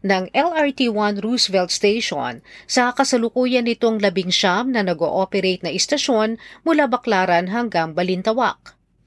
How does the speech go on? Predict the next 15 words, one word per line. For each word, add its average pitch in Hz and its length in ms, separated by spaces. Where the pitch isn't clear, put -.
Pansamantalang 196 880
isinara 190 640
ang 165 240
L 196 160
R 180 240
T 185 160
one 185 320
Roosevelt 180 480
Station 202 720
noong 233 240
Setyembre 196 480
singko 277 560
taong 190 240
twenty 175 400
twenty 269 560